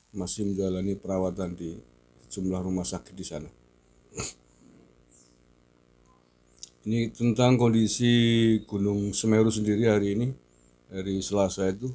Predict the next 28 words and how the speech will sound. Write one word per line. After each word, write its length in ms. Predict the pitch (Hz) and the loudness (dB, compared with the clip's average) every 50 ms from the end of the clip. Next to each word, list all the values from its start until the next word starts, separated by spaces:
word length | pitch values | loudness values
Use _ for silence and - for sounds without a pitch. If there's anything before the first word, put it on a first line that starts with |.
| - _ | -12 _
tadi 240 | - 95 90 95 90 | -12 -8 -6 -6 -6
pagi 400 | 87 - 82 85 90 - - 104 | -6 -6 -8 -8 -8 -10 -14 -14
sekitar 320 | - 104 90 - 98 87 | -14 -14 -12 -10 -10 -10
jam 160 | - 92 92 92 | -8 -8 -8 -8
tujuh, 400 | 87 90 90 90 - - 120 120 120 - _ _ _ _ _ _ _ _ _ _ _ _ _ _ _ _ _ _ | -8 -10 -14 -18 -14 -10 -10 -10 -10 -12 _ _ _ _ _ _ _ _ _ _ _ _ _ _ _ _ _ _
gunung 320 | 95 95 98 101 101 104 98 | -6 -4 -2 0 0 -2 -2
tersebut 720 | - - - - 92 60 - 120 117 - - _ _ _ | -6 -8 -12 -12 -12 -12 -12 -12 -12 -12 -14 _ _ _
terlihat 480 | - 95 95 95 95 95 95 92 92 - | -10 -6 -2 0 2 2 2 0 0 -2
jelas, 360 | - 104 98 98 113 123 123 - - - - - - - - - _ _ _ _ _ _ _ _ _ _ _ _ _ _ _ _ _ _ _ - - | -2 0 2 4 4 2 2 0 -2 -2 -2 -4 -6 -8 -10 -12 _ _ _ _ _ _ _ _ _ _ _ _ _ _ _ _ _ _ _ -14 -14
khususnya 400 | 101 - - - - 117 107 - | -12 -10 -10 -8 -6 -4 -4 -4
dari 240 | - 101 98 98 | -2 -2 0 0
arah 240 | 95 95 98 104 98 | 2 2 0 -2 -4
Desa 480 | 98 - 101 95 - - 101 101 101 101 | -6 -6 -8 -8 -6 -4 -4 -2 -2 -4
Supit 400 | 98 - - 127 - 135 131 - - | -4 -6 -8 -10 -12 -14 -14 -10 -6
Urang, 240 | 123 117 117 104 95 92 - | -2 0 0 0 -2 -4 -10
Kecamatan 560 | - - 104 104 104 101 104 107 107 107 101 | -10 -8 -6 -4 -4 -4 -4 -4 -4 -4 -4
Pronojiwo, 640 | 92 113 107 101 107 98 - - 107 104 104 107 107 | -4 -4 -2 -2 -2 -4 -4 -4 -4 -2 0 0 -2
Lumajang. 560 | 110 104 98 101 95 90 - 104 85 78 - - - _ _ _ _ - - - - - - - - _ _ _ - - _ _ _ - - - | -2 -2 -4 -4 -6 -6 -6 -6 -8 -8 -10 -18 -20 _ _ _ _ -20 -20 -20 -20 -20 -20 -20 -20 _ _ _ -20 -20 _ _ _ -20 -8 0
Dan 320 | 127 120 120 123 123 117 | 2 4 6 6 4 4
tidak 240 | 123 113 113 117 107 | 2 2 0 0 0
terlihat 400 | 110 113 117 123 120 120 120 117 | 2 2 4 4 6 4 4 4
adanya 400 | 135 113 107 107 110 117 110 107 | 2 0 0 0 2 4 4 6
awan 240 | 104 101 101 98 101 | 6 6 4 2 2
panas 400 | 98 104 101 107 104 98 95 - | 0 2 2 2 0 0 -2 -6
guguran 400 | - 101 92 - 104 107 110 104 | -10 -12 -8 -4 -2 0 0 0
yang 160 | 104 98 95 | -2 -4 -4
keluar 240 | - 98 98 101 95 | -6 -4 -4 -4 -2
dari 320 | 98 98 90 90 92 90 | -4 -4 -6 -6 -6 -8